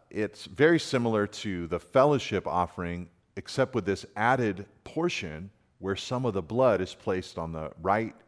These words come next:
earlobe, the right thumb, and the right big toe, or the ear, hand, and foot of, uh, Aaron, of, uh, the high priest,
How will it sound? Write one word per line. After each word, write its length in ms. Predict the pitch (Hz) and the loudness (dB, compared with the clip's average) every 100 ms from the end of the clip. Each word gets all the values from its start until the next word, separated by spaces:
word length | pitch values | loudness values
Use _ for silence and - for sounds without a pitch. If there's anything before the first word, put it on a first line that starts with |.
| - | -4
earlobe, 560 | 104 98 87 82 87 | 0 2 2 0 -2
the 100 | 80 | -4
right 300 | 78 90 98 - | -2 -2 -4 -10
thumb, 500 | - 104 90 87 82 | -8 -4 -2 -4 -6
and 180 | 85 85 | -8 -8
the 80 | 78 | -6
right 400 | 78 90 87 82 | -2 -2 -4 -4
big 320 | 101 87 - | -4 -4 -10
toe, 460 | - 104 80 76 90 | -4 -2 -2 -4 -8
or 120 | 80 | -8
the 240 | 76 76 73 - | -6 -6 -6 -6
ear, 280 | 104 104 101 | -2 0 -2
hand, 380 | 90 95 95 87 | -4 -4 -4 -4
and 180 | 80 | -8
foot 460 | 80 - 135 82 - - - _ _ _ | -10 -6 -2 -2 -4 -14 -20 _ _ _
of, 400 | 90 87 82 76 - - _ _ - | 0 2 0 -4 -14 -20 _ _ -16
uh, 160 | 71 78 - | -12 -12 -4
Aaron, 360 | 113 120 71 60 - | -2 -2 -4 -10 -10
of, 380 | 85 85 80 - _ _ _ | -4 -4 -6 -14 _ _ _
uh, 140 | 69 65 71 | -16 -14 -12
the 340 | 78 73 71 - | -10 -10 -14 -18
high 240 | - 82 | -10 -8
priest, 600 | 73 - 117 78 - - | -8 -6 -6 -6 -12 -20